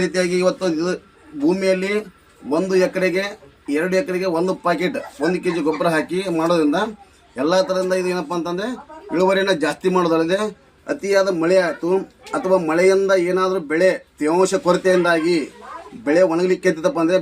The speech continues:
ಬೆಳೆಯನ್ನು ಒಣಗಿಸ್ಕೊಡೋದಲ್ಲ, ಅಂಥ ಒಂದು ಕೆಲಸ ಮಾಡ್ತಿದೆ. ನೋಡಿ ಫ್ರೆಂಡ್ಸ್, ಇವತ್ತು ನೋಡಿ ಇವ-,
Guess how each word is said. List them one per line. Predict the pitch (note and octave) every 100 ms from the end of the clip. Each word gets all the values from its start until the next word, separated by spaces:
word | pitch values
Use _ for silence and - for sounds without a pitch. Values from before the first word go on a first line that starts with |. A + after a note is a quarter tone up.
| D3+
ಬೆಳೆಯನ್ನು | D#3+ F#3 F3+
ಒಣಗಿಸ್ಕೊಡೋದಲ್ಲ, | D#3+ E3+ F3+ F3+ D3 B2+ - - - - -
ಅಂಥ | D#3+ F3 F#3+
ಒಂದು | E3+
ಕೆಲಸ | E3 F#3 F3+
ಮಾಡ್ತಿದೆ. | D3 B2 G#2+ - _ C#3
ನೋಡಿ | F3 D#3
ಫ್ರೆಂಡ್ಸ್, | G#3+ A3+ - _ _ _ -
ಇವತ್ತು | D3+ E3+ F3+
ನೋಡಿ | F3 D3
ಇವ-, | A#2+